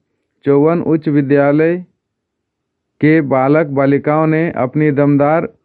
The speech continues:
उपस्थिति और अप्रतिस्पर्धा में खेल भावना के साथ अपने विद्यालय के लिए मेडल अर्जित किए। कार्यक्रम के समापन से पुनः प्रमुख महोदय की गरिमामय उपस्थिति में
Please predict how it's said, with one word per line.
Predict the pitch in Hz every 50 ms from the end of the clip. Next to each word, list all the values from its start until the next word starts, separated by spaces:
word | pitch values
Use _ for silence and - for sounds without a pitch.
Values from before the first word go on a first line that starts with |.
| _ _ _ _ _
उपस्थिति | - 131 127 - 147 147 143 147 147 143 131 127 156 170 175 185 180 - -
और | - 123 135 147 156
अप्रतिस्पर्धा | - 127 135 - - 139 135 135 151 151 147 143 - _ _ _ - 139 139 135 123 143 156 156
में | 160 156 156 160 160 - _ _ _ _ _ _ _ -
खेल | - 147 160 156
भावना | 139 139 139 139 143 151 156 156
के | 139 151 143
साथ | 135 - 147 143 143 147 143 147 - - _ _ _ _ _ _ _ -
अपने | 120 127 123 156 156
विद्यालय | 151 139 143 135 127 139 139 135 139 147 160 165 151
के | 143 147
लिए | 139 139 143 147 160 175 - - _ _ _ _ _ _ - 113
मेडल | 123 127 135 135 147 160 165
अर्जित | 135 135 135 127 120 143 143 - -
किए। | - 139 139 131 117 98 - - 107 _ _ _ _ _ _ _ _ _ _ _ _ _
कार्यक्रम | - 120 127 131 131 127 - 156 151 165 180 170
के | 151 180 175 160
समापन | 143 151 147 139 135 135 139 160 165 160
से | 156 - 165 170
पुनः | 156 - 147 147 151 160 170 180 180 175 _ _ _ _ _ _ _ _ _ _
प्रमुख | - 135 139 139 151 165 165 160 156
महोदय | 143 143 139 143 143 143 156 170 170
की | - - 160 165 170 156
गरिमामय | 139 139 143 139 143 151 156 156 151 160 165
उपस्थिति | 160 143 135 151 143 143 - 143 135 - 160 160
में | 160 156 160 170 175 170